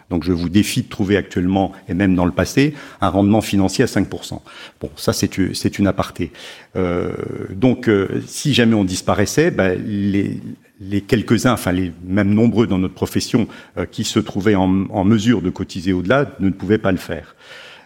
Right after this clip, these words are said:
Euh, or, quand on observe la, la, la démographie française, on s'aperçoit que quatre-vingt-quinze pour cent des Français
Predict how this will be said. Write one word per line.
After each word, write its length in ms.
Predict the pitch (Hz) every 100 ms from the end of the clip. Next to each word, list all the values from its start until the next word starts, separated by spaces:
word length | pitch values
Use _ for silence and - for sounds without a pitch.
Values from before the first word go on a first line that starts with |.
| _
Euh, 240 | 101 92 90
or, 440 | 139 139 - - -
quand 220 | 120 -
on 100 | 104
observe 380 | 104 - 117 90
la, 280 | 87 87 92
la, 220 | 90 92
la 120 | 87
démographie 500 | 82 98 92 95 -
française, 460 | - 110 - 175 127
on 60 |
s'aperçoit 600 | 85 - - - 139 151
que 220 | 165 - 120
quatre-vingt-quinze 680 | 120 113 107 113 101 107
pour 180 | - 107
cent 180 | - 98
des 100 | 92
Français 600 | - 92 - 131 208 -